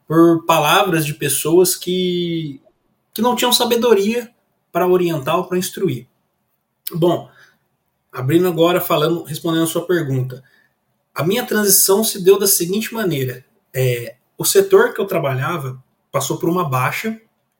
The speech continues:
e precisou fazer cortes. E aí, o meu chefe, na ocasião, virou pra mim e falou, Thiago, você é o único que é solteiro, você é o único que tá fazendo faculdade,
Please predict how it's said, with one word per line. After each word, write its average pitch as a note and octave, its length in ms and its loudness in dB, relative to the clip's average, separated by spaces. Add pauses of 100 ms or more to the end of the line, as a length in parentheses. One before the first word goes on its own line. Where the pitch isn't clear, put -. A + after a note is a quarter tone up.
(1120)
e D#3+ 160 -2
precisou F3+ 420 4
fazer G3 240 -2
cortes. C3+ 640 -4 (600)
E G#3 100 -4
aí, C4 420 0 (120)
o D3 60 -8
meu D3+ 180 -4
chefe, D3 400 -4
na C#3 100 -4
ocasião, C3+ 460 -2
virou E3 160 -2
pra E3+ 100 -6
mim E3 60 -2
e D#3+ 40 -4
falou, - 200 -8
Thiago, C#3+ 420 -2 (1120)
você F3 320 0
é - 20 2
o B3 60 0
único A3+ 240 0
que G3+ 60 -2
é - 20 2
solteiro, C3+ 600 0 (1300)
você D#3+ 680 2
é F#3+ 60 0
o F3+ 120 6
único E3+ 360 2
que D3+ 100 -10
tá F3 140 -6
fazendo F3+ 300 2
faculdade, D3+ 800 -6